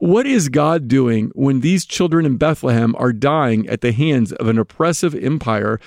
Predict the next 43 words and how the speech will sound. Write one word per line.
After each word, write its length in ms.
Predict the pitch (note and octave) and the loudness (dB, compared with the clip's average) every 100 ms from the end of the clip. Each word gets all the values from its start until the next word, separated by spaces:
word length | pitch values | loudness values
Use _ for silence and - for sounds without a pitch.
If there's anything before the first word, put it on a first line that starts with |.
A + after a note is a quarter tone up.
| - - | -16 -2
led 260 | C3 D#3 | 0 0
by 140 | D3+ C#3 | 0 -2
King 240 | - D3+ | -2 0
Herod? 400 | C#3 D#3 - - - _ _ _ - - | 0 0 -4 -10 -18 _ _ _ -20 -4
Where 260 | D#3 F#3+ | 2 4
is 200 | G#3 C#3 | 2 0
God 440 | A2+ C#3 C#3 A2 G2+ | 0 0 2 0 0
in 160 | - | 0
our 160 | C#3 D3+ | 0 2
moments 360 | C#3 C3+ C3+ A#2 | 2 2 0 -4
of 100 | - | -4
terror? 480 | C#3 A#2+ A#2 C3+ - _ _ _ _ - | -2 -2 -4 -8 -14 _ _ _ _ -8
He 160 | - D#3 | -2 2
weeps 380 | C3 F#3+ - | 2 2 0
over 200 | D3 D3 | 0 0
sin 460 | C3+ - C#3+ A2+ A#2 - - | 0 0 0 0 -4 -6 -4
and 140 | C#3+ | 0
the 80 | C3 | 0
damage 420 | B2+ C#3+ D#3+ D3 | 0 0 0 0
and 160 | C#3 B2+ | -2 0
pain 340 | C#3 C#3 C#3+ | 0 0 0
it 200 | C3 C#3+ | -2 -4
causes. 520 | D3 D3+ C3 F#2+ C3+ _ _ _ - - | -2 -2 -4 -8 -12 _ _ _ -16 -6
God 320 | D3 D#3+ F#3 D#3 | -2 0 0 -2
sees 420 | - E3 F3 D3 | 0 2 2 0
what 220 | C#3+ B2+ | -2 0
you 160 | C#3 D3+ | 0 0
are 80 | |
going 320 | C3+ C3+ C#3 C3 | 0 0 0 -2
through 260 | A#2 B2 | -2 -2
and 180 | B2 B2 | 0 -2
he 220 | - B2+ | -2 -4
weeps. 480 | A#2 A2 - - - _ _ - - | -2 -4 -6 -12 -20 _ _ -20 -4
Your 180 | D#3 C#3 | -2 0
heartache 480 | D#3+ E3+ E3+ E3 | 0 2 2 2
and 160 | - C3+ | 0 0
your 80 | B2+ | 2
disappointment 760 | C#3 C#3 B2 D3+ D3 A2+ - | 0 -2 -2 -2 2 0 0
bring 220 | A#2+ C3 | 0 0
tears 340 | B2 C#3+ D3 C3+ | 0 0 0 -2
to 120 | C3+ | -6
his 160 | A#2+ A#2 | -4 -4
eyes. 400 | G#2+ G2+ G2+ | -6 -8 -10